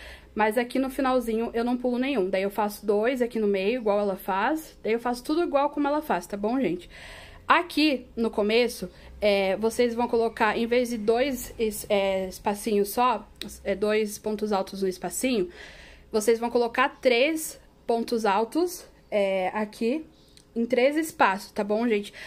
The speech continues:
Pra que a gente possa ter a quantidade correta de pontos aqui. E aqui na curva, aqui, gente, vocês vão intercalar um ponto, um espacinho com dois pontos altos, um com três,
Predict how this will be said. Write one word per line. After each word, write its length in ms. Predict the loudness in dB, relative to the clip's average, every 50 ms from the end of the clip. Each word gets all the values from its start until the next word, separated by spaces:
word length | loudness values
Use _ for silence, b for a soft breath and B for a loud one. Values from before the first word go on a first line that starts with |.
| B B B
Pra 100 | -4 -2
que 100 | 0 0
a 60 | 0
gente 180 | 0 -2 -4 -4
possa 320 | 0 0 0 2 0 -2
ter 180 | -2 0 2 0
a 60 | 2
quantidade 520 | 0 -2 -4 -2 0 0 0 0 0 -2
correta 420 | -2 -2 0 0 0 0 0 -2 -4
de 140 | -4 -4 -4
pontos 420 | -2 -2 -2 -2 -4 -4 0 0
aqui. 340 | 0 0 0 -2 -6 -6 -6 B B B B B B B B B B B B B B _ _ -4
E 140 | 2 4 4
aqui 280 | 4 4 2 0 2
na 160 | 2 2 0 -2
curva, 580 | -2 -2 0 2 2 2 2 0 0 0 0
aqui, 340 | -2 -2 -2 0 0 2 2
gente, 240 | 2 0 0 0 0
vocês 320 | -2 2 2 2 2 2
vão 120 | 0 -2 -2
intercalar 800 | -2 -4 -4 -2 0 0 0 2 2 2 2 2 2 -2 -6 -6 0
um 260 | 2 4 4 4 2 2
ponto, 440 | 2 2 2 2 0 -2 -4 -2 -2
um 360 | 0 0 0 0 0 0 -2
espacinho 480 | -2 -2 -2 -2 -2 -2 -2 -2 -2
com 180 | -2 -2 -2 0
dois 260 | 2 2 0 0 -2
pontos 380 | -2 -2 -2 0 0 0 0 0
altos, 460 | 2 2 0 0 -2 -2 -2 -2 -2
um 120 | -2 -2
com 200 | -2 0 0 -2
três, 520 | 0 0 0 0 2 2 0 -2 -4 -10